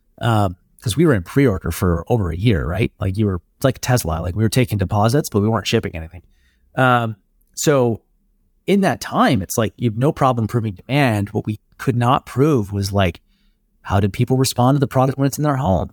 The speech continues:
How often do they use it? What are the issues? What kind of customer service questions? Like, all the operational crap that you get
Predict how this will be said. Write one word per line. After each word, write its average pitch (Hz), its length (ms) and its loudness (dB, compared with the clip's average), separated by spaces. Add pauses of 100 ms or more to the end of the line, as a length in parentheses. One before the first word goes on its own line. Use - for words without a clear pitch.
How - 160 -8
often 101 300 -2
do 123 60 0
they 131 100 2
use 143 360 2
it? 82 260 2 (200)
What 101 120 -2
are 110 60 0
the 123 180 -4
issues? 113 640 0
What - 100 -16
kind 120 120 0
of 113 60 0
customer 131 280 -4
service - 300 -2
questions? - 360 -4
Like, 127 160 -4
all 190 380 2
the 156 100 2
operational 120 600 0
crap 98 260 0
that 95 120 -2
you 101 100 -2
get 180 240 0